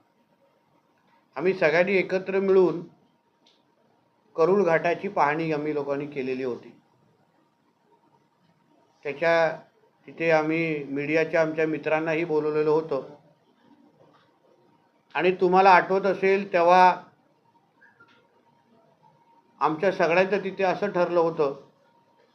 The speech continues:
की रस्त्याचं काम जोपर्यंत दर्जेदार होत नाही, आम्हाला त्याची शाश्वती होत नाही, सुरक्षेच्या दृष्टिकोनातून कुठलीही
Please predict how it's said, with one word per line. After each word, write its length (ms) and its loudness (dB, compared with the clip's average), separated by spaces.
की 100 2
रस्त्याचं 560 2
काम 340 4
जोपर्यंत 400 0
दर्जेदार 460 2
होत 300 -2
नाही, 280 -2
आम्हाला 400 4
त्याची 340 -4
शाश्वती 560 0
होत 320 0
नाही, 320 -2
सुरक्षेच्या 720 2
दृष्टिकोनातून 840 -2
कुठलीही 480 -2